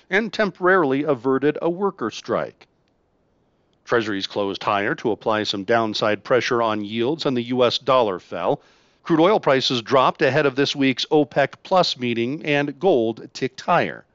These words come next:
Asia finished higher, and Europe turned mostly lower at the end of the day, as the markets cautiously anticipated a host of looming monetary policy decisions headlined by the Bank of England.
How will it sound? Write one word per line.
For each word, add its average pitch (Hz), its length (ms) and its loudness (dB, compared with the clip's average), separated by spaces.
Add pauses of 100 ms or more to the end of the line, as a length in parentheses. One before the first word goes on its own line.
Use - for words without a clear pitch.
(880)
Asia 98 300 -2
finished 98 380 -6
higher, 113 380 -2
and 117 200 -2
Europe 117 320 0
turned 113 300 -4
mostly 113 400 -2
lower 123 400 2
at 110 160 0
the 113 180 -10
end 104 160 -6
of 87 80 -18
the 92 60 -20
day, 123 340 4 (300)
as 156 200 2
the 147 80 2
markets 139 380 2
cautiously 151 720 0
anticipated 139 840 0
a 123 100 4
host 147 400 2
of 117 160 0
looming 135 420 0
monetary 131 560 0
policy 165 460 0
decisions 131 680 -4
headlined 120 600 0
by 131 140 4
the 135 120 -4
Bank 98 340 -6
of 113 160 -8
England. 87 640 -8